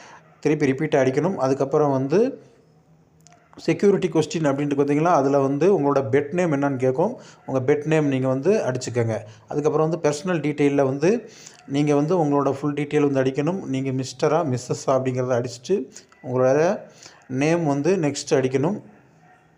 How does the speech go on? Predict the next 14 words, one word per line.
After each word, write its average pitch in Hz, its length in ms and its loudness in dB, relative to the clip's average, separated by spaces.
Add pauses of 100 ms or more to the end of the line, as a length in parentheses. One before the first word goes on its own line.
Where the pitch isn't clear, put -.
(1600)
அதுக்கப்புறம் 151 480 2
வந்து 160 360 2
உங்களோட 147 220 4
அட்ரஸ் 139 540 0
வந்து 147 560 0
இமெயில் 165 400 2
அட்ரஸ் 139 420 0
இருக்கு 131 220 -4
பார்த்தீங்களா? 143 340 0
அதுல 135 180 -2
வந்து 147 180 -2
உங்களோட 139 240 0
இமெயில் 143 460 0
அட்ரஸ் 139 280 -4